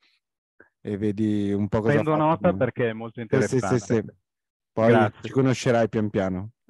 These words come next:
Speaker 2: Va bene. E questa credo sia l'ultima, l'ultima carta, e poi,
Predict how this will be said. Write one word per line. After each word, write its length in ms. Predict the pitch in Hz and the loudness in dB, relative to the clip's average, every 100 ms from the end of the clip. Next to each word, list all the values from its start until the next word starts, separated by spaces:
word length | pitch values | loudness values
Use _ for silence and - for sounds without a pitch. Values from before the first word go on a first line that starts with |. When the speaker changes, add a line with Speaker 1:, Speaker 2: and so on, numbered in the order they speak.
| - | -14
Speaker 2:
Va 200 | 107 143 | -6 -4
bene. 360 | 127 127 127 - - - _ _ _ _ _ _ - - - _ _ _ _ _ _ _ _ _ _ _ _ _ | 0 -2 -2 -8 -16 -20 _ _ _ _ _ _ -20 -20 -20 _ _ _ _ _ _ _ _ _ _ _ _ _
E 120 | 127 | -4
questa 300 | - 196 190 | 2 4 4
credo 280 | 151 139 135 - | 4 4 2 2
sia 480 | 139 127 123 117 113 | 4 6 4 4 2
l'ultima, 800 | 127 151 139 143 135 117 110 107 | 2 -2 -2 -2 0 0 0 0
l'ultima 440 | 113 117 127 117 | -4 -8 -6 -4
carta, 600 | 127 131 147 - 185 190 | -2 -2 -2 0 0 0
e 80 | 113 | -4
poi, 240 | - 107 | -6 -6